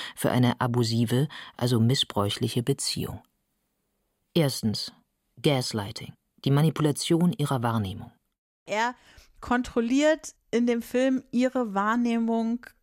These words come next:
Speaker 2: zu hundert Prozent. Am Anfang dadurch, dass er ihr eben nicht sagt, dass er es ist, der sie aufgeweckt hat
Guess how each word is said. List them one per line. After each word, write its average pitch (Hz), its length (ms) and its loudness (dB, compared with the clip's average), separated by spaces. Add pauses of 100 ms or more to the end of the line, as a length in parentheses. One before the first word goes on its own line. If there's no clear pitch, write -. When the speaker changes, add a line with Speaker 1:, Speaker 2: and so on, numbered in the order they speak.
(120)
Speaker 2:
zu 220 240 -2
hundert 262 340 2
Prozent. 247 800 -2 (280)
Am 214 200 0
Anfang 262 520 0
dadurch, 226 640 0
dass 214 220 0
er 220 120 2
ihr 202 160 0
eben 202 220 2
nicht 202 240 -2
sagt, 202 400 0
dass 202 120 -4
er 185 200 0
es 226 140 -4
ist, 277 340 -2
der 214 160 0
sie 196 180 -2
aufgeweckt 233 680 -4
hat 269 300 -2